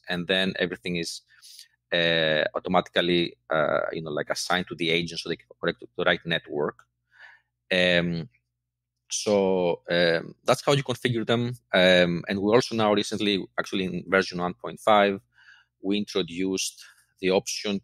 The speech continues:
to multiple, to monitor multiple S S I Ds. Uh, what that means is that when you have an agent, of course, as a client on your network,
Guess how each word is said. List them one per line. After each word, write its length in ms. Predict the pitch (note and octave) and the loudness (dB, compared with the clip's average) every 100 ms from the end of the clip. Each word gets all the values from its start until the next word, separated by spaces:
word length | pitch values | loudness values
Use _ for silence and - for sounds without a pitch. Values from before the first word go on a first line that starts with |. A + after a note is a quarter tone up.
| - | -6
to 200 | F#2 F2+ | -4 -2
multiple, 600 | F#2+ F#2+ - G2 F#2+ F#2 - - - | -4 -6 -6 -2 0 -2 -8 -18 -6
to 60 | |
monitor 280 | G2+ G#2 F#2+ | -4 -2 -4
multiple 420 | F#2+ G#2 G2 F#2 | -4 -6 -6 0
S 220 | F#2 - E2+ | -2 0 0
S 80 | |
I 40 | E2 | 0
Ds. 460 | E2 C#2+ - - _ _ - - _ - | -2 -4 -6 -10 _ _ -20 -20 _ -4
Uh, 480 | F2+ F2 E2 - - - - - | 0 0 0 0 -2 -6 -8 -10
what 160 | F#2+ G2 | -4 -2
that 180 | F#2+ A#2 | -2 -2
means 280 | C#3 C#3 G2+ | -6 -6 -8
is 100 | F2 | 0
that 280 | F#2 F2+ - - - | 4 4 2 -10 -16
when 240 | F#2 F#2+ G2 | -6 -2 -2
you 60 | - | -2
have 200 | F#2 F#2 - _ - | -2 -4 -8 _ -8
an 180 | F2+ A#2 | -4 -2
agent, 480 | D3 B2 G2 F#2 | -2 -4 -2 -2
of 120 | - - | -4 -2
course, 240 | G2 F#2+ | 0 0
as 100 | - | -2
a 100 | - - | -10 -4
client 340 | F#2 G2 F2 | 0 0 -2
on 60 | F2 | -6
your 100 | E2 | -4
network, 480 | A2 B2+ F#2+ F#2 | -2 0 0 0